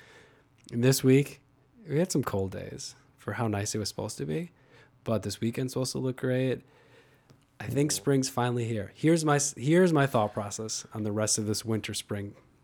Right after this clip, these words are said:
nonsense. Is if the next ten days look like they're supposed to be warm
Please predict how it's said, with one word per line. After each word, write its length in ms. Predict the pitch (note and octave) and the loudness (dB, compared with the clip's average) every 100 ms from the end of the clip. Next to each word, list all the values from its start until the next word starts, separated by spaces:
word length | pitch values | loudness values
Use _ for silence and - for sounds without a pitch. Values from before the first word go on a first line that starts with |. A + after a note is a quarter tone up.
| - | -8
nonsense. 640 | G#2+ G2+ - A2 - - _ _ _ _ _ _ _ _ - - | -6 -6 -8 -8 -10 -12 _ _ _ _ _ _ _ _ -8 2
Is 340 | A#2+ G2 - - - - - | 4 4 -4 -10 -20 -18 -8
if 180 | B2+ | -2
the 100 | - | 2
next 260 | B2+ E3 - | 6 6 6
ten 160 | F#3+ F3+ | 4 8
days 420 | D3 C3 B2 - | 8 8 4 2
look 140 | A#2+ B2 | 2 2
like 120 | A#2 | 2
they're 80 | A2 | 0
supposed 240 | A#2 A2 | 0 0
to 60 | G#2+ | 2
be 100 | A2 | 2
warm 360 | G#2 F#2+ - | 0 -4 -10